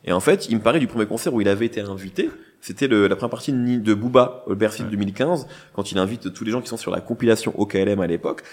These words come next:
Speaker 1: En fait, il n'était jamais allé à un concert avant. Et c'est le cas de beaucoup de gens qui n'ont pas forcément ce réflexe, cette culture-là. Euh, historiquement, dans les festivals, il y a pas de rap et il y a pas de gens du rap, quoi, ou très peu, où il y a, où il y a des gens qui écoutent du rap, entre autres genres musicaux. Mais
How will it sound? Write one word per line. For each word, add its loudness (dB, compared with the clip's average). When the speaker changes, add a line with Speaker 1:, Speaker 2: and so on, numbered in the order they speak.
Speaker 1:
En -14
fait, -2
il -4
n'était -4
jamais 2
allé -2
à -2
un -4
concert -2
avant. 2
Et 2
c'est -4
le -2
cas 4
de 6
beaucoup 0
de -6
gens 4
qui -8
n'ont 2
pas 0
forcément -4
ce -8
réflexe, -4
cette -4
culture-là. -4
Euh, 6
historiquement, 0
dans 4
les 2
festivals, 4
il -4
y 0
a -2
pas -2
de -2
rap -2
et 2
il 2
y 6
a 4
pas 2
de -2
gens 2
du 0
rap, 0
quoi, 4
ou 0
très -2
peu, 4
où 2
il 4
y 8
a, 6
où 2
il -2
y 2
a -4
des 2
gens 2
qui -4
écoutent -4
du -2
rap, 2
entre -4
autres 0
genres 0
musicaux. 0
Mais -2